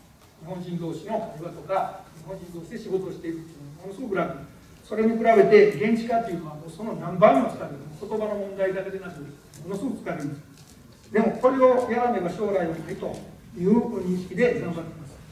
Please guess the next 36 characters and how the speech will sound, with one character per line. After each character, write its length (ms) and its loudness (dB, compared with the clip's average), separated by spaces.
ま 80 -4
あ、 40 0
現 280 4
状 160 6
の、 560 2
お、 40 -2
ま 100 6
だ 100 10
ま 80 4
だ 160 6
こ 120 0
の 720 -4
米 180 2
州 120 0
地 100 -6
区 80 -2
に 80 -2
お 80 0
い 40 0
て 80 0
も 100 -4
成 240 0
長 140 4
が 120 6
期 120 0
待 160 -2
で 80 2
き 100 -2
ま 120 -6
す 80 -8
の 160 -6
で、 300 -2
ま 100 -10
あ、 20 -10
現 280 4
状 100 6